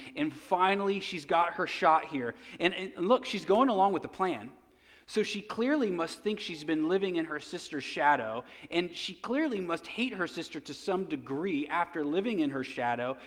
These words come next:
because she's willing to do this to her sister.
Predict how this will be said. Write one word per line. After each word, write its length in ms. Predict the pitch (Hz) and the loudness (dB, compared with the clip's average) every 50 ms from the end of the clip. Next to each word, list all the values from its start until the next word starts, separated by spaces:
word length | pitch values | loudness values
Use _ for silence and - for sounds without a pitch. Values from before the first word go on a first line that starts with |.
| - - - | -18 -12 -10
because 240 | 156 - - 196 | -6 -2 -2 -2
she's 220 | 202 202 185 156 160 | -2 -2 -6 -4 -2
willing 340 | 156 170 202 233 254 233 202 | 0 2 2 4 2 2 0
to 80 | 175 | -2
do 260 | 147 139 151 190 208 | -2 -4 -4 -4 -2
this 220 | 196 160 151 - - | 0 -2 -2 -4 -6
to 240 | - - 226 247 240 | -8 -4 -2 -2 0
her 140 | 208 143 | -2 -2
sister. 480 | 131 - 131 123 - - - 117 104 | -4 -6 -10 -12 -12 -14 -16 -16 -16